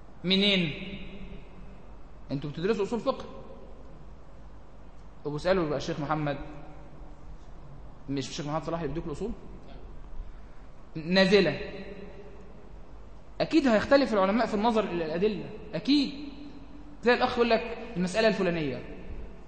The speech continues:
خمسة وتلاتين ولا أربعين شيخ قالوا برأي مثلًا، وشيخ أو اثنين اجتهدوا فقالوا برأي مخالف. تلاقي الأخ يقول لك: "أصل المشايخ ما اتفقوش". لا إله إلا الله. لو، طيب، هو من إمتى ال-،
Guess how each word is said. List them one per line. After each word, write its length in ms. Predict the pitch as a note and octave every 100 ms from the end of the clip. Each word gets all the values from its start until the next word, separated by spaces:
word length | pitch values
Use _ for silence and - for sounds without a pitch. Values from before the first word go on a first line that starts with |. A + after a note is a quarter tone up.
| - - - - - - - - - - -
خمسة 340 | - G3+ G3+ E3
وتلاتين 400 | D#3 C#3+ F#3 F3
ولا 200 | C#3+ C#3
أربعين 280 | C#3 E3
شيخ 260 | F#3 - G3 - -
قالوا 200 | - E3+ D#3
برأي 200 | E3+ - - - -
مثلًا، 340 | D#3 E3+ D3+ C3 A#2+
وشيخ 340 | B2+ D#3 F3+ D3
أو 60 |
اثنين 280 | C3+ F3 E3+
اجتهدوا 340 | D3+ F3 E3+ D3+
فقالوا 320 | D3 F3 E3
برأي 180 | D#3 C#3+ C#3
مخالف. 560 | C3+ C3+ A#2+ - - - - - - - - - - -
تلاقي 180 | E3 F3
الأخ 240 | F3 -
يقول 160 | D#3+ D#3+
لك: 100 | D3 -
"أصل 200 | D3 D#3
المشايخ 400 | D3 C#3+ F#3 D#3+
ما 80 | C#3
اتفقوش". 600 | C3 C3 C#3+ B2 A#2 A2+
لا 200 | C3 D3+
إله 380 | C3 C3 B2
إلا 220 | A#2+ A#2 A2+
الله. 240 | G#2+ G#2 G#2+ - - - - A#2+
لو، 140 | B2+ B2+
طيب، 180 | C#3 C3+
هو 460 | A#2+ B2+ C3+ C3 B2
من 160 | C3+ C#3+ F#3
إمتى 240 | B3 G#3
ال-، 180 | F3